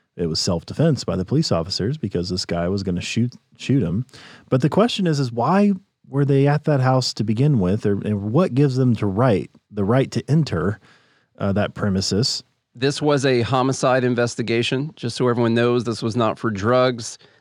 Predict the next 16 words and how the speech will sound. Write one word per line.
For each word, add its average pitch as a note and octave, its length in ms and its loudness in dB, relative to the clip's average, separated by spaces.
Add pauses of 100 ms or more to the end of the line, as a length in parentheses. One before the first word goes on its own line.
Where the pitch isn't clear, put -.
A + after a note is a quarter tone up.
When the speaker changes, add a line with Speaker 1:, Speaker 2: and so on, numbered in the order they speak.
Speaker 2:
Uh, G#2+ 280 2
it's - 220 -8 (100)
the, A2 520 0 (220)
the G#2+ 200 -4
person, C3 460 0
Amir B2 260 2
Locke, A2+ 300 2
who A#2+ 80 -2
was G#2 140 -4
killed, A#2 400 0
was G2+ 140 -2
not G#2 220 0
listed G#2+ 380 -2
on G#2 140 0
the G#2 100 -2
warrant. G#2+ 600 -2